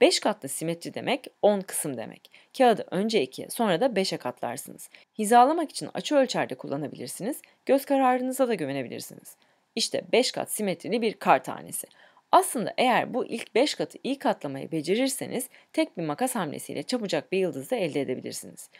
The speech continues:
Ya da dilim dilim keserek bir sürü yıldız elde edersiniz.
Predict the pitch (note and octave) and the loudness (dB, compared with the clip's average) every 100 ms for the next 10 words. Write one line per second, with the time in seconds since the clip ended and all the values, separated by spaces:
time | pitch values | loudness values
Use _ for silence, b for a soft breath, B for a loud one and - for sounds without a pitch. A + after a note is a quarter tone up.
0 | _ - A#3+ F3 D#3 A3 C4 D#3+ C3 - | _ 4 6 6 4 0 0 0 -4 -10
1 | - G3 D4 - E4+ - G#3+ C3+ A#2+ A#2+ | -6 2 2 2 0 2 0 -2 -4 -2
2 | C3+ B2 B2+ A#2+ C#3 - - - | -2 -2 -4 -6 -8 -12 -16 -20